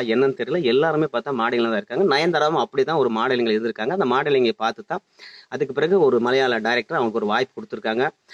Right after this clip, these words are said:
மன சிநேகரே அப்படின்ற ஒரு திரைப்படத்துல அவங்களுக்கு ரெண்டாயிரத்தி மூணுல வாய்ப்பு கொடுத்துருக்காங்க. ரெண்டாயிரத்தி நாலுல தமிழுக்கு அப்படியே வந்துட்டாங்க. ஐயா படத்துல, ஐயா படத்துல ரொம்ப கியூட்டா நடிச்சிருப்பாங்க. அதற்கு பிறகு ரெண்டாயிரத்தி அஞ்சுல பாத்தீங்கன்னா சந்திரமுகில நடிச்சாங்க. சந்திரமுகி சொல்லவே தேவையில்ல,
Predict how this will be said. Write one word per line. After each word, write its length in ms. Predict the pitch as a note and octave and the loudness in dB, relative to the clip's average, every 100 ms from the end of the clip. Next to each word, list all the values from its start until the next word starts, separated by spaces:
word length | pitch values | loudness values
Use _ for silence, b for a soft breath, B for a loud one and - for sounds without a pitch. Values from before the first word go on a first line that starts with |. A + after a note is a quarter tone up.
| B | B
மன 320 | A2 A#2+ C#3 D#3 | -2 0 2 0
சிநேகரே 480 | F3+ C3 A#2 A2 B2+ F#2+ _ _ _ - | 2 2 2 2 2 0 _ _ _ -4
அப்படின்ற 280 | G#2+ C3+ | 0 2
ஒரு 140 | B2+ A2+ | 2 2
திரைப்படத்துல 480 | - A#2+ A#2 A2 A#2 | 0 -4 -4 -4 -2
அவங்களுக்கு 280 | G#2 A#2+ B2+ | 0 0 0
ரெண்டாயிரத்தி 340 | G#2+ A#2 A2 | 0 -2 -2
மூணுல 260 | G#2+ C3 A#2+ | 0 0 2
வாய்ப்பு 260 | G#2 A#2 - | 0 -4 -8
கொடுத்துருக்காங்க. 420 | G#2 G#2 A2 D3 | -10 -8 -4 -4
ரெண்டாயிரத்தி 420 | A2+ C3 C3+ A#2+ | -2 0 0 0
நாலுல 300 | A2+ C3+ D3 | 0 2 0
தமிழுக்கு 440 | B2 A#2 C#3+ C#3 | -2 0 0 0
அப்படியே 340 | G#2+ G#2 C3 C#3 | -4 -2 2 2
வந்துட்டாங்க. 480 | A#2+ A#2 A2 G#2 C#3 D#3 B B _ | 2 -2 -2 -2 -4 -6 B B _
ஐயா 300 | G#2+ C3 C#3 | -2 2 0
படத்துல, 380 | A#2 G#2+ C3 D#3+ | 0 -6 -4 -2
ஐயா 240 | A#2 D3 | 0 0
படத்துல 280 | D3 C3 C#3+ | 0 -2 0
ரொம்ப 220 | B2 D3 D3+ | 0 0 -4
கியூட்டா 360 | _ F3 F3+ D#3+ | _ -4 -2 0
நடிச்சிருப்பாங்க. 540 | B2+ A#2 A2+ G#2+ A2 F3+ | 0 -2 -6 -4 -2 -2
அதற்கு 360 | A2+ C#3 D3 D3 | 0 0 -2 -2
பிறகு 220 | D3+ D3+ | -2 -2
ரெண்டாயிரத்தி 440 | A#2+ B2+ B2 A2+ | -2 0 -2 0
அஞ்சுல 320 | G#2+ C3 C#3+ A#2+ | -2 0 0 0
பாத்தீங்கன்னா 420 | A2 G#2 G#2+ D3 A3 - b b - | -4 -4 -2 -2 -2 -8 b b -6
சந்திரமுகில 520 | B2 C#3+ D3 A#2+ A2+ | -2 0 2 2 2
நடிச்சாங்க. 420 | A2 A2+ A2+ G#2 | 0 -2 -2 -6
சந்திரமுகி 440 | C#3 G#2 C3+ C#3 B2+ | -6 -4 0 0 0
சொல்லவே 360 | A#2 A#2 B2+ | -2 0 2
தேவையில்ல, 340 | B2+ A2 G#2+ | 0 -2 -2